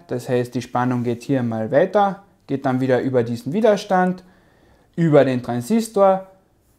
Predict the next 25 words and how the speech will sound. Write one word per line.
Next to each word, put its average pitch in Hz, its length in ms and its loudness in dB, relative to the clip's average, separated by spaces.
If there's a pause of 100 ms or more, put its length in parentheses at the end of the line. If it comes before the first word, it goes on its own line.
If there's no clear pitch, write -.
(220)
der 165 200 4
schaltet 143 400 2
uns 131 220 -4
wiederum 120 340 0
die 120 60 -2
Masse 180 400 2
durch, 185 300 4 (1000)
die 131 60 -4
Masse 127 360 -2
geht 123 200 -2
dann 120 120 -2
hier 123 180 0
weiter 170 380 2
über 135 160 2
diesen 123 300 -4
Widerstand, 185 540 2
ist 120 140 -12
wieder 185 140 -2
ein 180 100 -2
Begrenzungswiderstand 151 1160 -2 (340)
und 120 120 -8
geht 123 200 -2
dann 120 120 -2
hier 127 260 -2
ins 147 360 -4